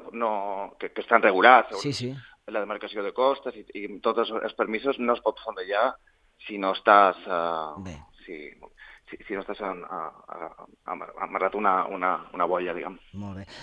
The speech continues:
Speaker 2: Escolti'm, eh, tot preparat perquè el dia quinze comencin les embarcacions a funcionar aquí, a, almenys a Formentera? Ho dic perquè altres anys a vegades no hi havia patró, o faltava un motor, o no sé què li passava a la barca. El dia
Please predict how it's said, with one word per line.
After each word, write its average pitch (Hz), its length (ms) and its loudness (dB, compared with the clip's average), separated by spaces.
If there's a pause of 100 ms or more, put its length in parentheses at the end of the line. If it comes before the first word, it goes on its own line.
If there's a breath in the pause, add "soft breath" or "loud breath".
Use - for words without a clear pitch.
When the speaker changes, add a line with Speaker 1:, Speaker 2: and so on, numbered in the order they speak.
(140 loud breath)
Speaker 2:
Escolti'm, 190 400 4
eh, 170 640 10
tot 202 100 4
preparat 214 320 12
perquè 202 240 6
el 190 60 6
dia 185 100 8
quinze 190 320 4
comencin 180 320 4
les 180 160 6
embarcacions 165 480 4
a 165 80 2
funcionar 160 400 2
aquí, 175 240 0
a, 147 380 6 (100)
almenys 156 300 0
a - 20 -10
Formentera? 160 480 2
Ho 180 80 6
dic 175 80 6
perquè 185 160 6
altres 175 240 4
anys 185 240 8
a 165 60 10
vegades 170 260 10
no 165 160 2
hi - 0 -
havia 156 160 4
patró, 202 240 4 (300)
o - 20 2
faltava 165 320 4
un 165 160 2
motor, 220 480 8
o 175 80 2
no 151 80 0
sé 156 80 -2
què 151 80 0
li 156 80 2
passava 147 300 4
a - 20 4
la 147 80 4
barca. 196 400 6
El 175 80 2
dia 175 160 4